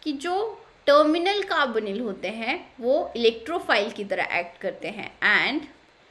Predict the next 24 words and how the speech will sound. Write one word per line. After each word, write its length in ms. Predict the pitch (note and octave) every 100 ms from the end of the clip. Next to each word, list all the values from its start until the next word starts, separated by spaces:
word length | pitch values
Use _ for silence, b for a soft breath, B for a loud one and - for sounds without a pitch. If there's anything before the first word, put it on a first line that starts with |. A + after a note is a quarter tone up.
| _ G#3
bridging 540 | G3+ C#4 C#4+ F4+ G4
carbonyl 600 | D4+ A#3 G3+ G#3+ A3 B3+
nucleophile 760 | B3+ A3+ A#3 C#4 D4 D4 G#3 A3
की 120 | G3
तरह 360 | F#3 E3+ - G3
act 220 | G3+ -
करते 260 | D#3+ D#3 C#3+
हैं। 180 | G3 - -
यहाँ 280 | G3+ F3+ G3
पे 200 | C#4+ G4 B B
oxygen 520 | A#3 A#3+ - A3+ G#3+ A3+
nucleophile 560 | G3+ G3+ B3+ B3 F#3+ G3
की 100 | F#3+
तरह 360 | F3+ - -
act 160 | D#3+ - -
करेगा, 360 | - - - - _ _ -
ठीक 160 | C4+
है। 160 | D4 E4 - - _ _ _ _ _ -
अगर 240 | A#3 C#4+
हम 180 | E4+ F4
यहाँ 280 | E4 C#4+ B3
पे 80 | C4+
देखें 440 | A#3 F#3+ - G3+ E4+ B B B B B B B _ _ _ _ -
तो 440 | C4+ D#4 F4+ F4